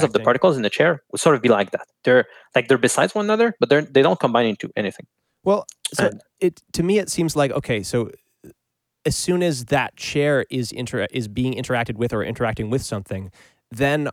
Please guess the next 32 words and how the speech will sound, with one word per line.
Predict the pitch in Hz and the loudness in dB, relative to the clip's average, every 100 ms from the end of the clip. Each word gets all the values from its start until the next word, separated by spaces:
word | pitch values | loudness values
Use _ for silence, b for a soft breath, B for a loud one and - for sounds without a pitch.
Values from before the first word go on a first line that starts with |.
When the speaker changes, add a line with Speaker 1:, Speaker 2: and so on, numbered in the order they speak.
| - | -2
Speaker 2:
all | 123 135 131 - | 0 2 0 -4
of | 120 | -4
its | 113 - | -4 -6
constituent | - 113 117 - 117 | -8 -8 -8 -6 -6
parts | - 107 - - | -4 -6 -6 -12
have | - - - - | -16 -8 -6 -6
to | 123 | -6
sort | - 113 | -2 -4
of | 104 - _ _ _ | -4 -12 _ _ _
make | 135 127 135 131 | -4 0 0 0
a | |
decision. | 107 - 147 123 | -4 -2 -2 -2
So | 101 104 | -6 -6
then | 110 | -4
the | 107 | -4
chair | - 120 | -4 -4
has | 143 151 | -2 -2
a | |
consciousness | 127 110 104 - 101 | -2 -6 -8 -12 -14
again. | 85 85 | -10 -10
It | 95 | -10
has | 117 | -8
to | 120 | -6
decide | 123 127 120 | -4 -2 -2
whether | 123 117 | -2 -2
or | |
not | 104 - | -6 -10
it's | 135 | -8
going | - 139 | -4 -4
to | 101 | -4
hold | - 123 113 | -8 -6 -2
up | 160 - | -2 -4